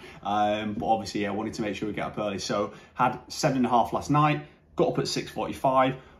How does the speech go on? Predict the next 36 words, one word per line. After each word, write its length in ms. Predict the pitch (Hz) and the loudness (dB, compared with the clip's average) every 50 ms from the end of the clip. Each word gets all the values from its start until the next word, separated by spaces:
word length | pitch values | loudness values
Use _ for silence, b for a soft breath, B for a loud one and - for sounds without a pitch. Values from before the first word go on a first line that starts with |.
| B B | B B
Hopefully 480 | - - 175 165 143 143 151 143 135 127 | 2 6 6 6 6 6 4 4 4 4
the 80 | 127 | 2
sun 460 | 123 - - 160 143 131 127 123 127 127 | 0 0 2 2 4 4 2 2 0 0
will 80 | 120 | 2
be 80 | 117 120 | 2 4
rising 420 | 117 120 117 113 117 120 110 - | 4 6 4 4 4 0 -2 -4
very 220 | - 135 120 117 117 | 0 0 2 2 2
shortly, 560 | - - 139 127 127 120 127 131 135 143 B B B B | 2 4 4 6 6 6 4 2 0 -2 B B B B
so 120 | - 117 | -6 -4
we 40 | 107 | -2
can 100 | 117 110 | -2 -2
get 160 | 113 - - | -2 -4 -4
straight 200 | - - 127 104 | -4 -4 -4 -4
into 120 | 104 101 | -4 -6
stage 380 | - - - 113 104 101 - - | -8 -8 -6 -6 -4 -4 -6 -4
two, 260 | - 120 117 113 113 - B B B B | -4 -2 -2 -2 -2 -4 B B B B
which 260 | - 110 90 - - | -6 -6 -4 -2 -2
is 220 | 113 104 101 98 - - - - | -2 -2 -2 -4 -10 -14 -12 -8
gonna 180 | - 120 113 | -4 -4 -2
be 240 | 104 104 104 104 104 | -2 -2 -2 -2 -4
fired 340 | - - - 120 117 113 110 | -4 -4 0 2 2 2 2
up 120 | 101 - | -2 -4
straight 180 | - - 127 - | -4 0 0 0
after 220 | - - - - | 0 -2 -4 -8
this 120 | 95 90 - | -8 -8 -8
clip, 320 | - - 139 135 135 - | -4 0 0 0 0 -2
which 220 | 95 90 - - 117 | -6 -10 -10 -6 -2
is 60 | 117 | 0
a 20 | |
little 140 | 123 110 95 | 0 0 -2
bit 80 | 104 - | -4 -6
of 60 | - | -6
sunlight 500 | - - 139 127 120 117 107 110 107 - B B B B B _ | -4 -2 0 0 0 0 0 -2 -4 -6 B B B B B _
in 340 | 139 131 127 120 117 - - - _ - | 0 4 4 4 4 2 -2 -8 _ -12
the 160 | 104 104 101 | -8 -6 2
bones. 420 | - 135 139 143 151 156 165 156 | 6 6 8 8 8 8 6 4